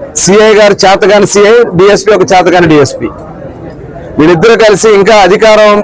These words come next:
పార్టీకి, ఏదైతే ఇవాళ పాత పార్టీకి అనుకూలంగా పనిచేస్తా ఉన్నారు.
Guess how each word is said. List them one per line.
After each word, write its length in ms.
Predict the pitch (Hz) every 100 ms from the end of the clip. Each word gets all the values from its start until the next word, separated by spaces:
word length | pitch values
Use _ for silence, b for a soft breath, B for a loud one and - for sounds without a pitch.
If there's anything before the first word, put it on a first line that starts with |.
| 202
పార్టీకి, 540 | 196 190 202 180 202
ఏదైతే 260 | 185 196 196
ఇవాళ 360 | 190 196 185 170 - - -
పాత 260 | 160 185 208
పార్టీకి 760 | 175 190 185 190 175 196 180 156 135 135 - - - - - - - - - - - 622 - - - - 143
అనుకూలంగా 440 | 190 226 226 220
పనిచేస్తా 520 | 196 190 180 160 139
ఉన్నారు. 360 | 117 - -